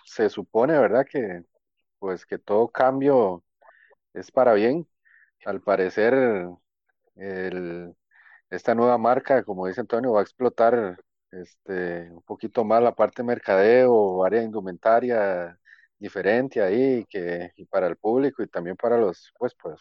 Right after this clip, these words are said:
para el jugador también. Y de, <clears throat> y lo importante es que va a ganar, que el club se va a ver beneficiado, ¿verdad? Algo que no sucedía, o sucedía muy, muy poco, a un nivel muy bajo, por ejemplo, con, con las demás marcas que teníamos antes, con Joma, Lotto, los demás.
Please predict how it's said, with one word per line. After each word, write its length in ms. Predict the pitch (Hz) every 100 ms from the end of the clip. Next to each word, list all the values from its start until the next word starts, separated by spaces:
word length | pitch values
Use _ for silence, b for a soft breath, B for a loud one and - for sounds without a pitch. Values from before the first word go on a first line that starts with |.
| _
para 140 | 92
el 40 | 87
jugador 420 | 92 87 87 107
también. 340 | - 120 113 156 b b b b b b b b b b _ _ _ _
Y 160 | 104
de, 320 | 92 147 135 98 b b b _ -
<clears throat> 680 | - - 107 - - _ -
y 220 | 107 104
lo 100 | 104
importante 800 | 101 110 98 113 127 160 147 143
es 140 | 143
que 260 | - 147 165
va 180 | 147 117
a 40 |
ganar, 380 | 131 123 123 139 110 90 - _ _ _ _ _
que 100 | -
el 60 | 113
club 220 | - 160
se 100 | -
va 100 | 131 123
a 20 |
ver 100 | 123
beneficiado, 640 | 131 127 107 87 135 139
¿verdad? 260 | 98 104 120
Algo 180 | 101 113
que 120 | 123
no 140 | 107
sucedía, 720 | 107 117 - 104 113 120 98 - _ _ _ _ _
o 100 | 107
sucedía 420 | 101 98 95 101
muy, 360 | 113 113 117 135
muy 180 | 123 123
poco, 320 | - 123 -
a 80 | 107
un 80 | 104
nivel 240 | 117 120
muy 180 | 120 117
bajo, 320 | 104 113 123
por 200 | - 98
ejemplo, 280 | 95 92 117
con, 320 | - 101 90
con 180 | - 101
las 140 | 92
demás 220 | 87 87 95
marcas 340 | 104 - 117
que 120 | -
teníamos 400 | 101 92 98 101
antes, 380 | 110 123 - 90
con 140 | - 87
Joma, 420 | 90 113 104 87
Lotto, 320 | 87 120 -
los 120 | 95 82
demás. 280 | 85 123